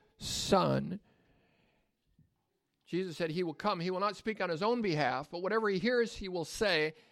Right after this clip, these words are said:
and he will declare to you things to come." So he's, he's serving the exalted Christ, the Spirit is. He ha-, doesn't have his own agenda.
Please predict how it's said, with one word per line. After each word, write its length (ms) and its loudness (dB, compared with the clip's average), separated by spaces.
and 120 -2
he 80 2
will 120 2
declare 400 2
to 60 -2
you 80 -2
things 300 -8
to 120 -6
come." 360 -6
So 200 4
he's, 380 2
he's 280 -2
serving 920 2
the 100 2
exalted 580 4
Christ, 760 2
the 80 0
Spirit 440 2
is. 220 -20
He 120 6
ha-, 80 6
doesn't 220 6
have 100 6
his 80 2
own 140 2
agenda. 580 -6